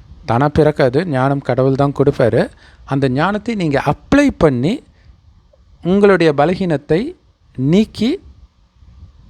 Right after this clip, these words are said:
பலத்தை நிரப்பிக்கலாம், அதாவது தெய்வீக குணங்களை நிரப்பிக்கலாம். So, இதே நேரத்தில் இன்னொரு விஷயமும் இருக்குது. அது என்ன அப்படின்னா, ஆ, கணவன் மனைவி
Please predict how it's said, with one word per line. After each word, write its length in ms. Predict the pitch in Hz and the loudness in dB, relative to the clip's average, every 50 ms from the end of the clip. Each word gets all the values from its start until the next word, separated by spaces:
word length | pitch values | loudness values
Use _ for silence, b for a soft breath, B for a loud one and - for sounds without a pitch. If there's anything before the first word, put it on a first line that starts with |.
| - - 120 | -10 -4 0
பலத்தை 360 | 131 143 175 170 - 190 165 | 2 2 2 2 2 0 0
நிரப்பிக்கலாம், 640 | 139 127 120 113 - - 113 98 - 107 95 90 - | 2 2 0 0 0 -2 -4 -4 -4 -8 -8 -8 -8
அதாவது 320 | - - 123 139 147 147 | -4 0 2 2 2 2
தெய்வீக 460 | 131 139 147 156 156 160 160 151 143 | 2 0 -2 0 -2 -2 -2 -2 -2
குணங்களை 460 | 110 113 131 147 165 180 165 147 135 113 | -2 -2 -2 -2 -2 -2 -2 -2 -2 -2
நிரப்பிக்கலாம். 640 | 110 107 101 101 - - 98 - - 95 92 - - - - - - - - - - | -2 -4 -6 -6 -8 -10 -12 -10 -10 -12 -12 -14 -18 -20 -20 -20 -20 -20 -20 -20 -20
So, 220 | - - - 175 170 | -12 -6 -2 0 0
இதே 240 | 160 147 170 190 | 0 2 0 0
நேரத்தில் 500 | 208 196 180 170 160 151 - - 214 233 | 0 0 0 2 2 0 0 -2 -4 -2
இன்னொரு 440 | 214 170 160 175 196 208 208 202 185 | -2 -2 0 0 0 0 0 0 0
விஷயமும் 600 | 170 160 139 - - 151 139 135 135 135 131 120 | 0 0 -2 -2 -2 -2 -2 -2 -2 -4 -4 -4
இருக்குது. 580 | 104 95 101 101 - - 101 - - - - - - b b b b b b b b b _ - - | -6 -6 -8 -10 -12 -16 -18 -16 -14 -12 -12 -12 -12 b b b b b b b b b _ -20 -10
அது 300 | - - 147 151 160 160 | -4 -2 0 2 4 2
என்ன 320 | 160 160 165 165 165 151 | 4 2 2 2 2 0
அப்படின்னா, 500 | 135 127 123 117 110 107 107 110 147 196 294 - - - - _ _ _ _ _ _ - - - - - - _ _ _ - - - - - - - - - - - _ _ _ - - - - _ _ _ - - - - - - | 0 -2 -2 -4 -4 -4 -4 -6 -6 -8 -8 -12 -20 -20 -20 _ _ _ _ _ _ -20 -20 -20 -20 -20 -20 _ _ _ -20 -20 -20 -20 -20 -20 -20 -20 -20 -20 -20 _ _ _ -20 -20 -20 -20 _ _ _ -20 -20 -20 -16 -8 -2
ஆ, 580 | 139 139 135 127 123 120 117 117 117 117 113 113 113 110 110 110 - - - _ _ _ _ _ _ _ _ _ - - - - - - | 0 2 2 2 2 2 2 0 0 0 0 -2 -2 -4 -6 -8 -12 -16 -20 _ _ _ _ _ _ _ _ _ -20 -20 -20 -20 -14 -6
கணவன் 520 | - 143 143 160 170 175 175 175 175 170 156 | -4 -2 0 0 0 0 0 0 0 0 0
மனைவி 560 | 143 135 131 131 135 127 123 113 101 90 | 0 0 0 0 0 0 0 -2 -4 -6